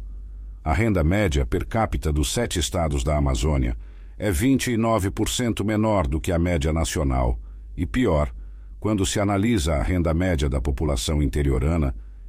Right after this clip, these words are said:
é a metade da média nacional. Tudo isso cria um ambiente favorável à cooptação da população, inclusive indígena, pelo narcotráfico e outras atividades ilegais. Outro problema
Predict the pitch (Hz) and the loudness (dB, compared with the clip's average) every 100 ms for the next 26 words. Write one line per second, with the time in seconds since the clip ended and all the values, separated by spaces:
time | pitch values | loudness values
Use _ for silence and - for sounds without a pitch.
0 | - 92 95 98 90 - 107 95 82 80 | -6 0 2 2 0 0 0 2 2 2
1 | 76 73 67 71 67 85 73 62 53 - | 2 2 0 0 0 0 0 0 -2 -6
2 | - - - - - - - - 139 135 | -12 -14 -14 -14 -14 -14 -12 0 2 4
3 | 131 131 101 - 107 101 87 87 82 82 | 4 4 0 0 2 2 4 2 2 2
4 | 85 - - 104 98 92 95 92 71 67 | 2 0 0 0 2 2 2 2 2 2
5 | 69 - 101 - - 76 - 85 73 69 | 2 2 0 0 -2 -2 0 0 0 -2
6 | 67 73 67 - 78 65 - - - - | -2 -2 -2 0 0 0 -2 -12 -10 -4
7 | 64 76 67 69 64 67 73 113 78 67 | -2 0 0 0 0 0 2 2 2 0
8 | 60 - - - - - 110 113 120 107 | 0 -6 -18 -20 -14 -2 0 2 2 0
9 | 113 110 107 95 - - - - 120 117 | -2 2 0 0 -2 -4 -6 0 2 2
10 | 98 101 104 101 104 98 90 85 71 87 | 2 -2 -2 -2 -4 -2 0 0 0 0
11 | 87 71 64 57 - - - - - 117 | 0 2 0 0 -4 -10 -18 -16 -2 0
12 | 120 117 101 87 123 101 73 | 2 0 0 2 2 4 2